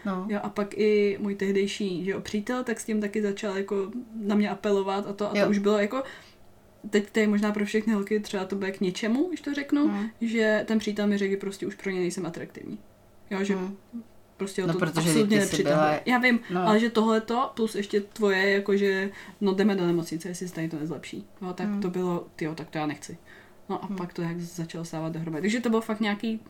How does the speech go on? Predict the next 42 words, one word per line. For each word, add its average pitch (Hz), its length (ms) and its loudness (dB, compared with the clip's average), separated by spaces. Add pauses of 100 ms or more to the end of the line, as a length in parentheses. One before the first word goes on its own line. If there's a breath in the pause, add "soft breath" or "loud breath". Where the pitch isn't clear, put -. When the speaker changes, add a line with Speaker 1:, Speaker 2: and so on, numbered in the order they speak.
Speaker 2:
čtyři, 185 300 -2
šest 202 220 -4
měsíců 196 380 -2
období, 185 480 0 (260 loud breath)
tudíž 190 260 0
Speaker 1:
Naštěstí 185 480 -2
ses 196 200 -6
nahodila 175 340 0
Speaker 2:
bych 202 100 8
Speaker 1:
brzo, 180 220 4
Speaker 2:
to, 165 60 0
Speaker 1:
no. 160 140 -2
Speaker 2:
jo, 190 260 6 (100)
že 240 140 0
jako 262 260 2
rychle 294 220 2
to 262 120 0
přišlo, 254 360 0
ale 233 160 2
stejně 208 180 0
tak 202 160 -2
i 214 60 2
rychle 196 220 -2
to 202 140 -4
odešlo, 170 360 -4
jo, 208 120 -2
ale 233 280 2
vypadalo 202 360 2
to 202 80 -2
fakt 202 220 -4
jako 202 180 -2
hruzo 185 220 -2
strašně 202 360 -6
a - 20 -6
jsem 190 160 -4
ráda, 180 200 -2
že 185 120 -6
mám 180 120 0
třeba 165 200 -10
i 208 100 -6
fotky - 320 -8
zpětně. - 400 -10